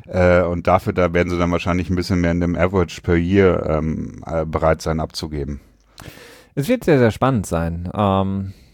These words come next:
Speaker 2: was da mit den beiden Quarterbacks passiert. Wir kommen jetzt zu Tannehill natürlich gleich auch noch, wenn wir uns das, die Wildcard Wochenende Spiele anschauen werden im Genaueren. Wir können vielleicht nochmal als, als Abschluss dieser Regular Season,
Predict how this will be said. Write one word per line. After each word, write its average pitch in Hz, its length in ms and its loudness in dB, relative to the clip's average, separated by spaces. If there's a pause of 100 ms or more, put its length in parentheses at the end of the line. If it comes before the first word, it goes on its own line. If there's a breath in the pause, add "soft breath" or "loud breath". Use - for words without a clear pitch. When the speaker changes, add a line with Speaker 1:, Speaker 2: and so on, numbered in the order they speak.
(340 soft breath)
Speaker 2:
was 113 260 -2
da 117 140 2
mit 110 160 0
den 104 180 0
beiden 101 240 2
Quarterbacks 104 380 0
passiert. 135 340 -2
Wir 120 80 0
kommen 170 160 2
jetzt 117 320 0
zu 120 140 -4
Tannehill 110 500 2
natürlich 104 400 -2
gleich 98 280 0
auch 113 120 0
noch, 113 160 0
wenn 104 140 2
wir 107 80 2
uns 101 200 -2
das, 98 140 -8
die 95 400 -4
Wildcard 101 680 0 (800 loud breath)
Wochenende 110 1000 2
Spiele 120 540 0
anschauen 98 540 0
werden 92 220 0
im 92 140 -6
Genaueren. 113 560 2 (380 loud breath)
Wir 120 100 2
können 180 140 2
vielleicht 120 220 4
nochmal 120 280 2
als, 98 320 -4
als - 220 -8
Abschluss - 360 -2
dieser 104 220 4
Regular 101 320 4
Season, 107 480 0